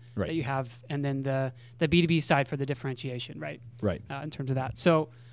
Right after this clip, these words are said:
Speaker 2: awesome. So in terms of, did you guys do a lot of customer discovery to kinda come to that, um, uh, that product pivot?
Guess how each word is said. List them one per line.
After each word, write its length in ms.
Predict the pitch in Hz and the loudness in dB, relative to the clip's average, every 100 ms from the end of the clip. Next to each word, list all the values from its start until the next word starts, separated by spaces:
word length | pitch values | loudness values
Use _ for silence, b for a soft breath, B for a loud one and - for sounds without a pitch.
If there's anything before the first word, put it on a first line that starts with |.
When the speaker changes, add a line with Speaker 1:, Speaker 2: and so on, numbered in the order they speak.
| B | B
Speaker 2:
awesome. 340 | B 226 165 - | B 4 4 -2
So 280 | - 185 - | 0 0 -2
in 120 | 180 | -4
terms 280 | 202 214 190 | 0 2 6
of, 320 | 180 156 - 160 | 6 4 -2 -2
did 160 | 165 | 0
you 60 | 180 | 2
guys 120 | 185 | 4
do 100 | 185 | 4
a 20 | |
lot 100 | 180 | 4
of 80 | 175 | 4
customer 240 | 180 - 160 | 2 0 -2
discovery 400 | 147 156 151 160 | 0 0 2 0
to 80 | |
kinda 180 | 139 147 | 0 -4
come 200 | 135 147 | 0 0
to 80 | 139 | 0
that, 280 | 135 135 - - | -2 -4 -8 -10
um, 480 | 147 131 131 131 127 - - - - - | -6 -4 -4 -4 -8 -14 -20 -20 -20 -14
uh, 280 | 143 139 147 | -12 -10 -10
that 160 | 156 | -6
product 340 | - 147 151 - | 0 0 0 0
pivot? 340 | 165 180 - | -2 0 -6